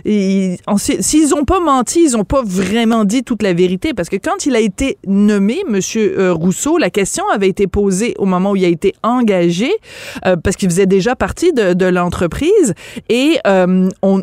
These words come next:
on nous a dit, euh, il a une connaissance, euh, comme, euh, euh, conversationnelle, tu sais, il est capable de tenir une conversation en français, mais il va travailler là-dessus et il va faire des efforts pour améliorer son français.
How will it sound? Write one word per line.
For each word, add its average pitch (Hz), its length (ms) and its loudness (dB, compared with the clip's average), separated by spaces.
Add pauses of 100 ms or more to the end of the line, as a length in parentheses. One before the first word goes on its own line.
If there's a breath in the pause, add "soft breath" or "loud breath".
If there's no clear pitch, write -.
(120)
on 202 120 4
nous 196 260 4
a 196 80 2
dit, 214 400 2 (380 loud breath)
euh, 196 260 2
il 220 180 2
a 240 60 0
une 233 160 2
connaissance, 240 840 0
euh, 170 300 2
comme, 180 220 0
euh, 156 320 2
euh, 165 100 4 (400 loud breath)
conversationnelle, 233 1160 0
tu 175 100 -4
sais, 226 140 2
il 190 80 2
est 165 40 -2
capable 214 300 -2
de 185 80 2
tenir 214 300 0
une 170 160 -2
conversation 233 800 -4
en 202 80 0
français, 175 460 -2 (260 loud breath)
mais 262 400 2
il 233 120 4
va 240 160 0
travailler 247 580 0
là-dessus 247 600 0
et 247 200 2
il 214 80 0
va 208 180 0
faire 233 240 -2
des 185 220 2
efforts 233 240 -2
pour 190 160 -4
améliorer 175 480 2
son 196 180 -4
français. 165 460 -4